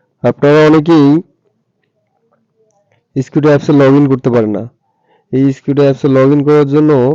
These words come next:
আজকে আমি আপনাদেরকে পদ্ধতিটা দেখিয়ে দেব। তো এটার জন্য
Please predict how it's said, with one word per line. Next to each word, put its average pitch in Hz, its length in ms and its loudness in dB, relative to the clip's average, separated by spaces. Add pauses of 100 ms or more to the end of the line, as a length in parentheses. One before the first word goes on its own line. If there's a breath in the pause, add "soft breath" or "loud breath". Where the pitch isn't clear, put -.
(280)
আজকে 127 220 -10
আমি 135 200 0
আপনাদেরকে 131 480 -4
পদ্ধতিটা 123 460 -4 (100)
দেখিয়ে 120 260 -6
দেব। 107 180 -12 (920 loud breath)
তো 123 80 -8 (300)
এটার 127 200 -4
জন্য 135 120 -2